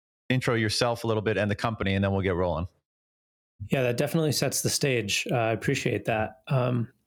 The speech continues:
Speaker 2: so for those who don't know, I, my name is Matt Hill. I'm a co-founder and C E O of Start Nine.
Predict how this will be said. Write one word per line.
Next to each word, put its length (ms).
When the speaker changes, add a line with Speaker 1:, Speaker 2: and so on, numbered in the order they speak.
Speaker 2:
so 460
for 240
those 180
who 60
don't 160
know, 100
I, 200
my 120
name 200
is 120
Matt 200
Hill. 340
I'm 400
a 320
co-founder 720
and 240
C 220
E 60
O 60
of 100
Start 260
Nine. 340